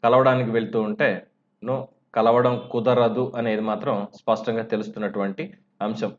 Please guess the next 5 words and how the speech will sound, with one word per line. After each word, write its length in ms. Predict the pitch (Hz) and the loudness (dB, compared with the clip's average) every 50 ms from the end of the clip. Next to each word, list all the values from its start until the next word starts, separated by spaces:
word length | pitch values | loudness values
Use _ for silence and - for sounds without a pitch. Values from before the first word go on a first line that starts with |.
| _ - | _ 0
అలాగే 460 | 117 127 135 147 139 110 - - - - _ _ _ - | 2 4 4 4 4 2 0 -4 -12 -20 _ _ _ 2
కీలకమైనటువంటి 1120 | 151 165 180 185 175 180 175 170 160 151 160 156 147 139 - 156 139 123 113 107 - - - | 6 6 6 8 6 6 4 4 2 2 2 0 0 0 0 0 2 2 2 0 -2 0 2
అప్‌డేట్ 440 | - 113 120 120 156 147 143 139 131 | 2 2 4 6 6 6 6 6 4
కూడా 440 | 123 120 120 123 120 101 101 101 - - | 2 4 4 6 6 4 2 0 -2 -4
వచ్చింది. 460 | 113 110 - - 131 113 101 104 107 | -4 -4 -4 -4 -6 -4 -4 -6 -10